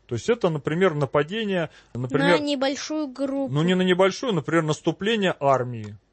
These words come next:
Speaker 1: но не всей, а только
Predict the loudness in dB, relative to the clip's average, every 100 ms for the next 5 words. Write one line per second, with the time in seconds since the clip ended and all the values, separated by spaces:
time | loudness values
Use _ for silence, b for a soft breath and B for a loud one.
0 | _ _ _ -4 -2 0 -2 -6 -4 -4
1 | -4 _ _ _ _ _ -4 -2 0 0
2 | 2 2 2